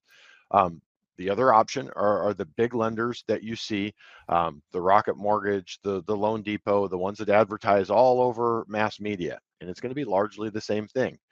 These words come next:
If you call a, a big eight hundred number, you're gonna get directed to a call center. It's a kid sitting in a cubicle,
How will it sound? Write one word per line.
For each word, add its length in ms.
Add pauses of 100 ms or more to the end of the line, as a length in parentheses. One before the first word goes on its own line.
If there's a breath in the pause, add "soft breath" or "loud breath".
(240 soft breath)
If 180
you 140
call 560
a, 40
a 360
big 160
eight 180
hundred 300
number, 400
you're 100
gonna 140
get 100
directed 380
to 100
a 60
call 240
center. 360 (400 soft breath)
It's 80
a 40
kid 200
sitting 280
in 80
a 40
cubicle, 600